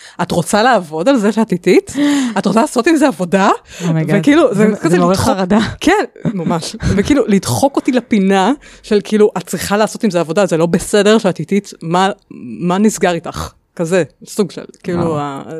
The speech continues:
Speaker 1: לא, לא המילים האלה בדיוק, אבל זה ה-, זה ה-, הווייב, כן? אה, מאוד אגרסיבי, מאוד אגרסיבי. כאילו, מוסווה, אבל. נורא
Speaker 2: כן.
Speaker 1: נורא מוסווה, ב-, באצטלה של התפתחות רוחנית.
Speaker 2: כן,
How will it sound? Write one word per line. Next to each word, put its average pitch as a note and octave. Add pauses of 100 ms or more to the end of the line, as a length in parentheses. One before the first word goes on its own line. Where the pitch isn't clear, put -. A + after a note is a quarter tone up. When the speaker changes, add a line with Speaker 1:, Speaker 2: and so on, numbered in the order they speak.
(340)
Speaker 1:
לא, G3+
לא G#3+
המילים G#3
האלה F#3
בדיוק, F3
אבל E3
זה F3
ה-, E3
זה F#3
ה-, E3 (720)
הווייב, D#3+ (380)
כן? D#3 (240)
אה, D3 (500)
מאוד F#3
אגרסיבי, C#3+ (180)
מאוד G3+
אגרסיבי. - (840)
כאילו, F3+
מוסווה, F3+ (200)
אבל. D3+ (320)
נורא A3+
Speaker 2:
כן. D4
Speaker 1:
נורא B3+
מוסווה, E3 (400)
ב-, E3+
באצטלה F3+
של F3
התפתחות -
רוחנית. F#3
Speaker 2:
כן, E3